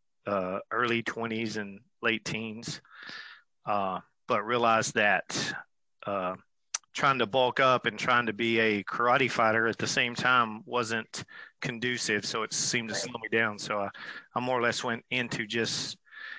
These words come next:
Speaker 1: doing more of a functional workout and doing karate and stuff. So, uh, moved to, uh, moved to Atlanta in ninety-seven, ninety-eight and accidentally went into a, um,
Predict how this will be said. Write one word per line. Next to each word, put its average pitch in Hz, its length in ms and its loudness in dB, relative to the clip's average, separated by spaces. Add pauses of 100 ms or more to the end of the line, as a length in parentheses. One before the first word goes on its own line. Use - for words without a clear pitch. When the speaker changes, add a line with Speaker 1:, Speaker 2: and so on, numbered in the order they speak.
(280)
Speaker 1:
doing 127 300 0
more 123 180 -2
of 113 60 0
a 107 80 2
functional 127 580 -2
workout 113 600 2
and 110 180 -6
doing 113 220 -4
karate 104 500 2 (320)
and 104 100 -12
stuff. 92 380 -4 (760)
So, 117 460 0
uh, 104 320 2 (580)
moved 123 420 -4
to, 120 420 -2
uh, 110 280 2 (580)
moved 120 220 -6
to 123 160 0
Atlanta 117 600 2 (840)
in 113 180 -4
ninety-seven, 120 960 2
ninety-eight 127 840 2 (280)
and 110 440 -2 (720)
accidentally 120 600 0
went 113 220 -4
into 113 420 -4
a, 107 240 0
um, 104 380 -4